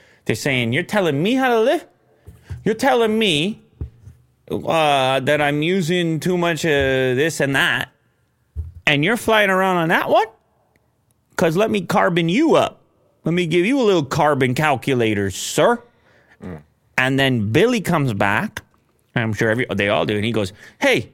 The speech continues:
Speaker 1: I'm only, uh, do, I do this carbon, but I offset that carbon. I go carbon here, and then I
Speaker 2: Yeah.
Speaker 1: don't go carbon there."
Speaker 2: Mm-hmm.
Speaker 1: And then they say, "Besides, the only reason I'm using it 'cause I gotta come talk to you in this country and make sure you're good.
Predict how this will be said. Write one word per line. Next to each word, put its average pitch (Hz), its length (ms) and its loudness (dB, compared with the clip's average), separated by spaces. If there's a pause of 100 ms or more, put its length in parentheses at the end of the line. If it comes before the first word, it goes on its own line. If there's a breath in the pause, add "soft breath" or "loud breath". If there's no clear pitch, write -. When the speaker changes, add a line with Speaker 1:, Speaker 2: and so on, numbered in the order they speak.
(500 soft breath)
Speaker 1:
I'm 233 180 0
only, 226 560 0 (360 soft breath)
uh, 151 220 0
do, 156 260 -2
I 190 120 2
do 180 180 0
this 285 200 0
carbon, 170 500 0
but 143 120 2
I 127 100 4
offset 165 500 0
that 269 280 0
carbon. 247 520 -2 (600 soft breath)
I 190 140 0
go 190 200 0
carbon 202 460 0
here, 233 420 0
and 202 160 0
then 196 200 2
I 190 80 2
Speaker 2:
Yeah. 185 100 -2
Speaker 1:
don't 208 260 0
go 202 140 2
carbon 180 460 0
there." 175 420 0 (220)
Speaker 2:
Mm-hmm. 107 280 -12 (320)
Speaker 1:
And 170 180 2
then 185 160 0
they 180 120 0
say, 156 480 -2 (760 soft breath)
"Besides, 175 760 0 (140)
the 175 80 2
only 190 160 2
reason 185 280 0
I'm 139 140 0
using 196 220 0
it 180 40 -4
'cause 175 140 -2
I 151 80 2
gotta 143 240 0
come 131 240 -2
talk 143 320 -4
to 127 80 -2
you 160 260 0
in 127 100 0
this 165 160 -2
country 127 480 -4
and 120 120 -2
make 127 180 0
sure 120 140 -2
you're 147 220 0
good. 120 340 0